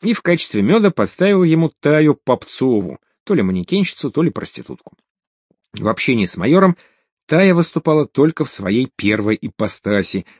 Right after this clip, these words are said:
и сумела даже влюбить его в себя, что облегчило дальнейшее потрошение.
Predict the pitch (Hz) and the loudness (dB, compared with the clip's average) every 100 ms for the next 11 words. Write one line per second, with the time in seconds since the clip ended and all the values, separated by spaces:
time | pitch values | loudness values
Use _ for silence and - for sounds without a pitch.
0 | _ _ - 196 107 120 175 120 143 135 | _ _ -6 -2 0 2 2 2 0 0
1 | 98 92 73 95 - 98 92 120 - 110 | 0 -4 -4 -6 -4 -2 -2 -2 -4 -6
2 | 87 87 76 _ _ - - 185 104 90 | -2 -4 -6 _ _ -6 -2 -2 -2 -6
3 | - - 190 156 95 80 101 - 104 98 | -8 0 2 2 0 -2 -2 -2 -6 -6
4 | 92 - 80 - 58 60 | -8 -8 -8 -10 -12 -18